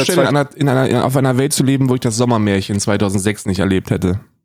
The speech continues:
Speaker 2: <laughs> Gehen wir mal davon aus, du hast das Sommermärchen zweitausendsechs, weil du zweitausendvier geboren bist. Oder zweitausend, jetzt sagen wir mal zweitausend, reicht ja auch
Speaker 1: Ja.
Speaker 2: schon, ne?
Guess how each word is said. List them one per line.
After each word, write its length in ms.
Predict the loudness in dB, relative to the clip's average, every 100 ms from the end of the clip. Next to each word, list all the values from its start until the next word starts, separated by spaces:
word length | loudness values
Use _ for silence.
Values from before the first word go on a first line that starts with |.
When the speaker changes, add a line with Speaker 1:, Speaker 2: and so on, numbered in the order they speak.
| -10
Speaker 2:
<laughs> 120 | -6
Gehen 1080 | -6 -6 -4 -2 -2 -4 -4 -4 -2 -2 0
wir 80 |
mal 100 | 0 0
davon 180 | -2
aus, 200 | 0 0
du 80 | 0
hast 120 | 0
das 100 | 0
Sommermärchen 480 | -2 0 0 0 -2
zweitausendsechs, 600 | -2 -2 -2 -2 -2 -2
weil 120 | -2 -2
du 60 |
zweitausendvier 640 | -2 -2 -2 -4 -6 -8 -6
geboren 300 | -2 -2 -2
bist. 160 | -8 -14 -14 -6
Oder 220 | -4 -2
zweitausend, 720 | -2 -2 -2 -2 0 -2 -4
jetzt 240 | -6 -4
sagen 220 | -2 -2 0
wir 60 |
mal 160 | -2 -2
zweitausend, 580 | -2 -6 -4 -6 -6 -6
reicht 180 | -8 -6
ja 80 |
auch 140 | -6 -2
Speaker 1:
Ja. 140 | -2
Speaker 2:
schon, 100 | -2
ne? 160 | -2